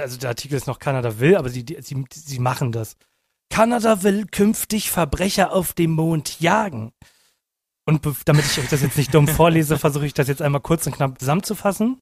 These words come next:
Kanada plant in naher Zukunft, ähm, neue Astronauten auf den Mond zu bringen. Warum auch immer, wir haben ja eh schon alles entdeckt dort, Leben gibt's dort auch nicht. Aber die haben sich gedacht,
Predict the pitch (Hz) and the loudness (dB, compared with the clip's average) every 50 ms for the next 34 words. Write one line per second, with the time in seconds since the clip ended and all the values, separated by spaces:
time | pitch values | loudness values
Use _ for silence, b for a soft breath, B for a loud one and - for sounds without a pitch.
0 | _ - 160 175 185 185 175 175 165 165 165 165 170 165 156 - - - 165 156 | _ 0 2 2 4 4 4 6 6 6 6 4 4 2 -2 -8 -4 0 2 4
1 | 160 165 165 151 - - - _ _ _ _ _ _ - - 156 147 139 135 131 | 4 4 2 -2 -4 -10 -10 _ _ _ _ _ _ -6 -2 0 2 2 2 2
2 | 127 120 - - 196 202 - - 202 196 208 214 - - - _ _ _ _ _ | 2 0 -2 -2 -4 -4 2 4 4 4 4 2 0 -8 -20 _ _ _ _ _
3 | _ _ _ _ _ _ _ _ - _ - 131 135 139 139 139 131 127 123 127 | _ _ _ _ _ _ _ _ -20 _ 0 2 2 2 2 0 0 -2 0 0
4 | 135 143 143 139 135 135 139 139 - - 135 - - - 135 160 185 226 226 - | 2 2 2 2 2 0 -2 -2 -4 -8 -8 -6 -4 -2 2 4 4 4 4 2
5 | 208 185 - - 180 175 175 175 170 - - 165 151 156 160 156 151 160 156 - | -2 -2 0 0 0 0 2 0 0 -2 -8 -10 -2 0 0 0 2 0 -4 -6
6 | _ _ _ - 117 113 113 123 123 113 110 160 175 160 165 151 135 127 123 123 | _ _ _ -4 -2 0 2 2 2 0 0 0 0 2 2 2 0 -2 -2 -4
7 | 117 120 143 151 143 - 160 147 143 143 131 - 147 131 143 135 - - 135 131 | -6 -6 -8 -8 -6 -2 -2 0 0 -2 -2 -4 -2 -2 -2 -4 -2 -2 -2 -2
8 | 127 - 131 123 123 131 120 117 - - - 123 123 131 143 147 - - 156 156 | -2 -4 -4 -2 -2 -2 -4 -4 -10 -10 -12 -12 -8 -4 -6 -4 -2 -2 -4 -4
9 | 151 _ _ _ _ _ _ _ _ _ _ _ _ _ _ _ - 165 180 196 | -4 _ _ _ _ _ _ _ _ _ _ _ _ _ _ _ 0 2 4 4
10 | 202 196 190 - - 214 170 208 202 - - - | 4 4 2 2 2 2 4 4 2 2 -2 -10